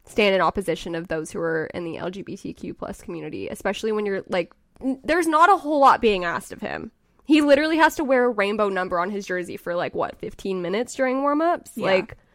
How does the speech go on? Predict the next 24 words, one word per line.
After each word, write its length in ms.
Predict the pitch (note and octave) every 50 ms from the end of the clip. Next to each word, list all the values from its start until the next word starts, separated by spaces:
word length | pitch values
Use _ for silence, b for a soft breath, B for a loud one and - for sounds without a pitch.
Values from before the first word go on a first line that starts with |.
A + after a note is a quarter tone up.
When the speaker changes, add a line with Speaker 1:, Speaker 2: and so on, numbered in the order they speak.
| _ _ _ _ _ _ -
Speaker 1:
is 140 | A#3 A#3+ A3+
that 220 | C4+ C4+ D4+ A#3
really 240 | B3 A#3 A3+ A3+ G#3+
gonna 160 | G#3+ F3 F#3+
hurt 260 | F#3+ F#3 E3 E3 - -
you? 360 | F#3+ F#3+ G#3+ B3+ C#4+ C#4+ _ _ _ _ _ _ _ _ _ _ _ -
Speaker 2:
No. 160 | A#3 G#3 D#3+ - - -
Speaker 1:
Truly. 460 | - - A#3 G3 - - - A3+ - _ b b b b b
Speaker 2:
It's 220 | b A4 G#4+ - A#3+
not 240 | G3+ F#3 G3 -
the 100 | - F#3
end 140 | E3+ E3 E3
of 80 | D#3+ -
the 100 | E3+ D3+
world. 320 | - - - - - B3 _ _ _ _ _ _ _ - _ _ -
Speaker 1:
No, 320 | - D4 C4+ F#3+ - - A#3 - -
it's 180 | A#3 A#3 -
not. 300 | C#4+ C#4+ - - - - _ -
It's 200 | - G#3+ G#3 -
just, 160 | B3+ C4 -
and 160 | - A#3+ B3
it's 140 | B3 A#3+ -
not 180 | C#4 C4+ C4+ B3+
okay. 400 | G#3+ F#3+ - - - - -